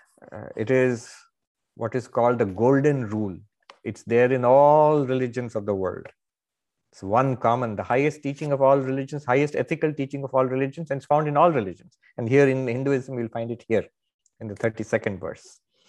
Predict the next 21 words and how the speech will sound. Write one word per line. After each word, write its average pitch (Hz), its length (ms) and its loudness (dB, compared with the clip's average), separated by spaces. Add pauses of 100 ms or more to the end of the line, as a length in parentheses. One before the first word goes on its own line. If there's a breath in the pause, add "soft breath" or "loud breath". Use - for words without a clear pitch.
(460 soft breath)
It's 120 180 -6
there 139 220 6
in 147 80 2
the 131 60 4
United 135 360 0
Nations. - 540 -12 (120)
If - 80 -20
you 113 60 -6
go 117 100 -4
to 120 80 -8
the 107 60 -8
third 123 260 -2
floor 120 160 -2
of 110 100 -4
the 117 60 -2
headquarters, 117 500 -2
U 113 120 -4
N 120 60 -6
headquarters, 120 480 -6
there's 110 200 -4
a, 113 120 -4